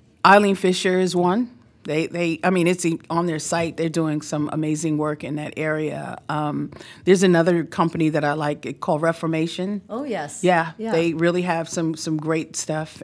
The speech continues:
Speaker 1: and, um, and it's really, like, forward and beautiful, and yeah, they, they're doing really good work in that area.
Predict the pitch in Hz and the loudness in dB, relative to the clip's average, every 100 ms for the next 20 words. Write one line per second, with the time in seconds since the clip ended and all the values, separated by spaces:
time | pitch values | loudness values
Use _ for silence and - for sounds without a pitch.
0 | 160 151 151 151 147 147 - - - - | -2 0 0 0 -2 -4 -10 -20 -6 2
1 | 180 175 170 214 220 208 175 - 180 160 | 4 4 6 8 8 6 2 2 2 2
2 | - 202 202 170 156 147 127 - 160 151 | 4 6 8 6 4 2 -2 -6 -2 2
3 | 151 147 196 190 - 156 147 139 - 151 | 2 2 4 2 2 -2 -2 -4 -6 -6
4 | 151 160 156 160 - 160 156 - 165 170 | -2 -2 -2 -6 -8 -6 -6 -6 -2 0
5 | 190 175 160 165 160 160 151 156 151 - | 2 2 2 0 0 -2 -2 -4 -6 -8
6 | 151 - - 147 101 - | -8 -8 -8 -10 -12 -14